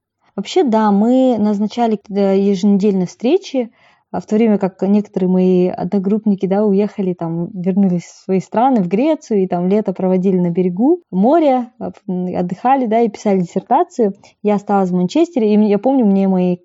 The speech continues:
тогда одногруппники говорили: «Вот тебе не повезло с, э, профессором, потому что она такая у тебя строгая, и тебе приходится с ней каждый раз там видеться два раза в неделю». Но потом, оглядываясь назад, я понимала, что, поняла, что это,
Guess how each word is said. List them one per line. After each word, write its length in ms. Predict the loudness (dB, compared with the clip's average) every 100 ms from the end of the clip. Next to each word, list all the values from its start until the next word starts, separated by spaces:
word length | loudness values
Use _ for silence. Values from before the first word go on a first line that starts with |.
| -10
тогда 260 | -6 -2 -2
одногруппники 500 | -2 -2 -2 -2 -2
говорили: 260 | -2 0 0
«Вот 180 | -2 -2
тебе 180 | 0
не 100 | 0
повезло 580 | 2 2 2 2 0 0 -6 -20 -18 -10
с, 260 | -10 -4 0
э, 260 | 0 0
профессором, 600 | 0 0 0 0 0 0
потому 240 | -2 -4 -4
что 160 | -2
она 180 | -2 -2
такая 240 | -2 -2 -2
у 20 |
тебя 120 | -4
строгая, 600 | -4 0 2 2 2 0
и 40 | 0
тебе 160 | -2
приходится 460 | -4 -4 -4 -4 -6 -18
с 60 | -8
ней 160 | -6 -4
каждый 320 | -4 -4 -2
раз 180 | -4 -4
там 140 | -6 -2
видеться 420 | 0 0 -2 -2
два 140 | 0 0
раза 160 | 0
в 40 | 0
неделю». 400 | 0 0 -2 -6 _ _ _ _ _ _
Но 520 | 0 2 2 0 -2 -6 -6
потом, 380 | -2 0 0
оглядываясь 520 | 0 2 0 0 -2 -2
назад, 240 | -2 -2 -2
я 60 |
понимала, 320 | -2 0 0
что, 100 | -2 -4
поняла, 260 | -2 -2
что 160 | -4 -6
это, 280 | -6 -6